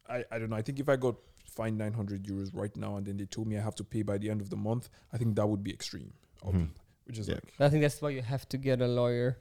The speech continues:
Speaker 2: Yeah.
Speaker 3: I don't even know how you get a lawyer, but
Speaker 2: <laughs>
Speaker 3: I think, I think you, 'cause I think the lawyer can do the work in, like, an hour, and so you, I guess you,
Speaker 2: Hmm.
Speaker 3: maybe you pay
Speaker 2: Yeah.
Speaker 3: hundred an hour again, I guess. So maybe you get eight hundred euros.
Speaker 2: What about,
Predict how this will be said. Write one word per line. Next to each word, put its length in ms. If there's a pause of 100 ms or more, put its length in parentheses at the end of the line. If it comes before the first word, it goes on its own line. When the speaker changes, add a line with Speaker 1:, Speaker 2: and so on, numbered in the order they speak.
Speaker 2:
Yeah. 160 (840)
Speaker 3:
I 40
don't 140
even 140
know 80
how 100
you 140
get 100
a 80
lawyer, 400 (100)
but 140 (140)
Speaker 2:
<laughs> 540 (1700)
Speaker 3:
I 40 (100)
think, 140 (200)
I 60
think 160
you, 80 (200)
'cause 160
I 60
think 120
the 60
lawyer 180
can 180
do 120
the 100 (100)
work 160
in, 80
like, 180
an 40
hour, 300
and 80
so 120
you, 100
I 80
guess 120
you, 60
Speaker 2:
Hmm. 120
Speaker 3:
maybe 160
you 40
pay 180
Speaker 2:
Yeah. 120
Speaker 3:
hundred 200
an 100
hour 180
again, 240 (260)
I 80
guess. 300 (100)
So 100
maybe 220
you 100
get 300 (460)
eight 140
hundred 240
euros. 100
Speaker 2:
What 80
about, 200